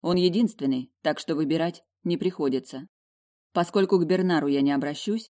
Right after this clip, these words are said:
совесть еще есть, да и чувства к нему крепки, остается лишь побег. Нужно написать письма магам и Вита, предупредить. Генрих выбрал самое удачное время.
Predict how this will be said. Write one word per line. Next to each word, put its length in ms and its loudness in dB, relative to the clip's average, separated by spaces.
совесть 440 -4
еще 200 0
есть, 440 -2
да 120 -2
и 120 0
чувства 320 -6
к 80 -16
нему 180 2
крепки, 540 -4
остается 680 0
лишь 220 0
побег. 460 -2
Нужно 320 0
написать 480 -2
письма 280 -2
магам 340 -2
и 180 -4
Вита, 400 -4
предупредить. 720 -2
Генрих 420 2
выбрал 320 0
самое 300 0
удачное 460 -2
время. 400 -4